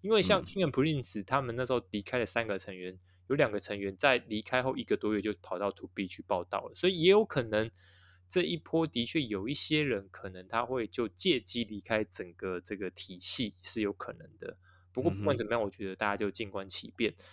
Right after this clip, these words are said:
Speaker 1: 那，
Speaker 2: 嗯。
Speaker 1: 呃，尤-，尤-，尤其像我们最近这几集，我们一，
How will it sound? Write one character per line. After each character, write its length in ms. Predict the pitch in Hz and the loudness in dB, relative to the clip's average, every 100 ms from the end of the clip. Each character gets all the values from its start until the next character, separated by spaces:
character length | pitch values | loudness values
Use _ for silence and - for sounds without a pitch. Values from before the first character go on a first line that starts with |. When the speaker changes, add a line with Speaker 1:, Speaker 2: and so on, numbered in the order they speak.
| - - - | -20 -12 0
Speaker 1:
那， 200 | 110 107 | 2 4
Speaker 2:
嗯。 20 | |
Speaker 1:
呃， 800 | 107 101 98 98 113 110 101 101 | 4 2 0 -2 -4 -6 -8 0
尤-， 100 | 123 | 4
尤-， 240 | 143 151 151 | 4 4 2
尤 160 | - | 2
其 160 | 135 123 | -2 -2
像 180 | 110 139 | 0 0
我 120 | 107 | 0
们 180 | 101 98 | -4 -2
最 100 | 135 | -2
近 160 | 131 | 0
这 80 | 123 | -2
几 200 | 117 101 | -2 -4
集， 160 | 95 101 | -8 -6
我 100 | 95 | -6
们 180 | 95 | -6
一， 120 | - | -12